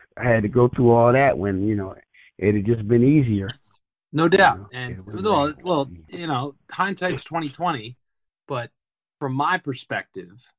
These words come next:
Speaker 2: you and I wouldn't be such good friends and so close if you hadn't already, like, imparted all these life lessons and, you know,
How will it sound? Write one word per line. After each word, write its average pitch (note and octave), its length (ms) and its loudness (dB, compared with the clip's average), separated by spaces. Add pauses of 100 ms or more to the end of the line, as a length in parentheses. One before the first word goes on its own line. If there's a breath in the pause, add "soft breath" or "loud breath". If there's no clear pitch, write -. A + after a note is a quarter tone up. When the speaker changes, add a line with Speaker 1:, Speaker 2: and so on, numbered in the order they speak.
(160)
Speaker 2:
you D#3 180 0
and F#3+ 100 4
I D#3 200 6
wouldn't C3+ 440 -4 (320)
be B2 320 -6
such - 420 -10
good C3+ 200 -2
friends A2 380 -6
and F#2+ 100 -10
so A2+ 220 -4
close G2 560 -6 (300)
if - 220 -10
you B2 200 4
hadn't A2+ 380 0
already, G#2+ 440 -2
like, F#2 220 -12
imparted A2 440 0
all G2+ 140 0
these G2 220 -4
life G2+ 360 0 (840)
lessons G#2+ 720 -2
and, F#2+ 180 -4
you G2 80 -2
know, F#2 220 -6